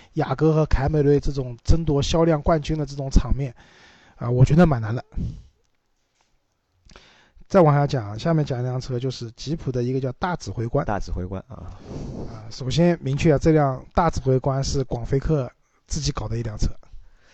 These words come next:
Speaker 2: 中国特供，对吧？
Speaker 1: 啊，应该是中国特供。那听这个名字很霸气的啊，大指挥官。嗯，七座的车子。也为什么我选这款车呢？因为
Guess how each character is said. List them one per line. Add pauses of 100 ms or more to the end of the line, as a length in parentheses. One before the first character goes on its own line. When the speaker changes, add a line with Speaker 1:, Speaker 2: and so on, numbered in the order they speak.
(260)
Speaker 2:
中
国
特
供，
对
吧？ (460)
Speaker 1:
啊， (160)
应
该
是
中
国
特
供。 (600)
那 (140)
听
这
个
名
字
很
霸
气
的
啊， (100)
大
指
挥
官。 (680)
嗯， (260)
七
座
的
车
子。 (960)
也
为
什
么
我
选
这
款
车
呢？
因
为